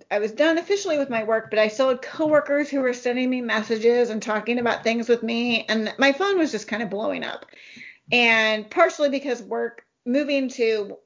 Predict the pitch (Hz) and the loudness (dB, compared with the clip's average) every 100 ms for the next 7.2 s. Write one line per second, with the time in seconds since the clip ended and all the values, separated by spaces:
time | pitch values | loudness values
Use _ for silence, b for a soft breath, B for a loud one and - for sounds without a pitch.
0 | _ - - - _ _ _ 226 247 240 | _ -20 -20 -20 _ _ _ 2 2 2
1 | 226 226 208 208 202 214 254 254 214 214 | -4 -6 -6 -6 -2 -2 -2 -4 -6 -4
2 | 208 226 220 214 233 - 185 220 208 208 | -4 -4 -2 0 2 0 -2 -2 -2 -2
3 | 220 196 - 196 196 - - 196 - - | -4 -6 -8 -6 -4 -6 -6 -6 -6 -8
4 | - - - 156 - 220 - B B B | -4 -2 0 0 -2 -4 -8 B B B
5 | B B - 247 247 233 202 180 196 - | B B 0 0 2 2 2 -2 -12 -16
6 | _ _ - 254 233 - 254 247 247 247 | _ _ -2 0 0 2 4 6 6 6
7 | 240 | 4